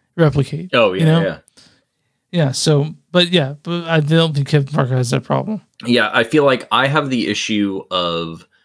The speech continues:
Speaker 2: I wanna get it over with, and I'll be like, "That's good enough." And then I, on subsequent listens, like, when I listen to it later, I'm just like,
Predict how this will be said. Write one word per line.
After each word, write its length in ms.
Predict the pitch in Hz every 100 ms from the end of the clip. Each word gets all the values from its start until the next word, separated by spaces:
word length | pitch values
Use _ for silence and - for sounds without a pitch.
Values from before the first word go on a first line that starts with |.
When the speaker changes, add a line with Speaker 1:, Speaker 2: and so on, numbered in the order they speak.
| _ -
Speaker 2:
I 100 | 107
wanna 240 | 101 117 104
get 160 | 113
it 80 | 98
over 240 | 92 101
with, 260 | 98 98 -
and 80 | 87
I'll 60 |
be 80 | 85
like, 140 | 82 82
"That's 260 | 104 -
good 160 | 107 92
enough." 480 | 85 82 80 - - 107
And 140 | 101
then 80 | 92
I, 80 | 90 90 -
on 200 | 107 92
subsequent 560 | 87 110 90 104 104 90
listens, 440 | 90 92 - 87 90
like, 140 | 78
when 80 | 85
I 40 |
listen 300 | 85 87 92 85
to 120 | 90
it 100 | -
later, 280 | 85 85 92
I'm 80 | 85
just 120 |
like, 100 | 76